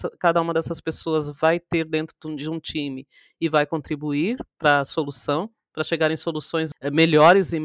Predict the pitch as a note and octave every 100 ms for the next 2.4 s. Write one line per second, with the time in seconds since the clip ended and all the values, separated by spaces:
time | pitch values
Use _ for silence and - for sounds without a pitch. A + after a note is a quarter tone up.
0 | D#3 D#3+ D#3 D3+ D#3 D#3 D3+ C#3+ - D#3
1 | C#3+ - D#3+ E3+ C#3 D#3+ D#3 C#3 - C#3+
2 | F#3 B3 D4+